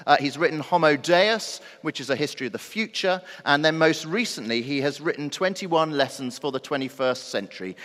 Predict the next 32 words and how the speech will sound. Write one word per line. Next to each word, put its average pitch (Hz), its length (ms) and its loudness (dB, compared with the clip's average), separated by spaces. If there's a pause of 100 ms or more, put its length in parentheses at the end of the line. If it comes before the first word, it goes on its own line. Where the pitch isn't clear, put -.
(160)
which 127 240 0
is 139 120 0
a 131 120 2
book 131 360 -2
about 101 460 -2
the 120 80 -6
present 139 580 2
now. 117 440 -2 (1300)
And 160 100 6
as 254 160 6
Andrew 233 340 2
Marr, 131 460 6 (340)
uh, 175 160 8
as 208 300 4
he 226 340 0
introduced 220 680 -2
Yuval 156 280 2
Harari 135 380 6
for 147 140 -4
his 135 120 -2
radio 110 360 0
show, 90 380 -14 (640)
he 170 140 0
described 214 680 -2
him 127 240 -4
as 147 220 0
an 139 160 0 (100)
intellectual 147 1080 -4 (280)
superstar. - 800 -10 (1160)
And 185 100 -8
he 202 120 -4
is. - 340 -8